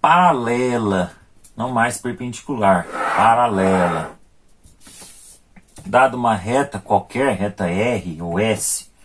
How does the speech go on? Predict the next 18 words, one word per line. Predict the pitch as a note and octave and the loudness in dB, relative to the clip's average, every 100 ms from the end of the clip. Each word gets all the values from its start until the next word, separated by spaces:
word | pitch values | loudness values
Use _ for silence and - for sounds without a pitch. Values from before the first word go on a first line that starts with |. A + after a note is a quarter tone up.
| _ - _ _ _ _ - _ _ - | _ -20 _ _ _ _ -20 _ _ -6
e | D3 | -4
um | C#3 | -4
ponto | - A2 G2 B2+ C#3 | 0 2 2 2 4
A, | - F3 - _ _ _ _ _ - - _ _ _ - - - - - _ _ _ - - - - - - - - - - - _ _ - - - - | 6 4 -2 _ _ _ _ _ -20 -20 _ _ _ -20 -20 -20 -20 -20 _ _ _ -20 -20 -20 -20 -20 -20 -20 -20 -20 -20 -20 _ _ -20 -20 -20 -10
a | A2 | -6
gente | A2 | -2
vai | C3+ | -2
encontrar | C#3+ C#3+ C3 C3+ C#3 | 0 0 2 4 4
a | |
reta | A#2 C#3 - | 4 -2 -4
paralela | - - D#3+ D3+ B2+ B2+ A#2+ A2 | -2 2 4 4 2 2 4 4
a | G#2+ | 4
R, | G2+ C#3+ F3+ F#3 - - - _ _ - | 2 2 0 0 -6 -20 -20 _ _ -8
que | - | -6
passa | F#3+ - D3 D#3 E3 | 0 4 4 2 -4
pelo | E3+ D#3+ | -2 -2
ponto | - D#3 D#3 G3+ | -2 -4 -2 2
A. | C#3+ A2 | 2 2